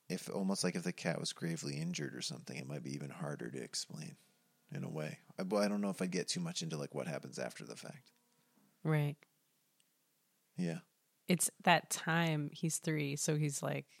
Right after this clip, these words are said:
Speaker 2: at that prime age of wondering.
Speaker 1: Yeah.
Speaker 2: So, interesting. Okay. Real quick, in The Kids Are Creepy, All Right.
Speaker 1: Mm. The final segment.
Speaker 2: Any,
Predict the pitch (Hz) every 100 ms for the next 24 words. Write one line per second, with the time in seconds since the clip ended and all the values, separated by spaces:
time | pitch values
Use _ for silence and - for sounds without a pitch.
0 | _ _ _ 160 - - - 147 143 139
1 | 139 139 151 143 147 151 147 147 147 151
2 | - - _ _ 147 - 98 85 82 -
3 | - - - - - 214 202 - _ _
4 | _ _ _ _ _ - 196 190 185 -
5 | 151 156 - 214 - 240 151 - - -
6 | - _ - _ _ _ - 185 220 240
7 | - - - - 262 214 147 - - -
8 | - _ - _ _ _ 175 170 165 165
9 | 160 160 160 156 - 156 165 - 208 190
10 | 165 - 196 180 160 151 151 156 160 135
11 | - - _ _ _ _ - 143 156 87
12 | - - - _ - 110 - 143 107 -
13 | 117 107 73 - - _ _ 202 202 226
14 | 233 240 240 240 233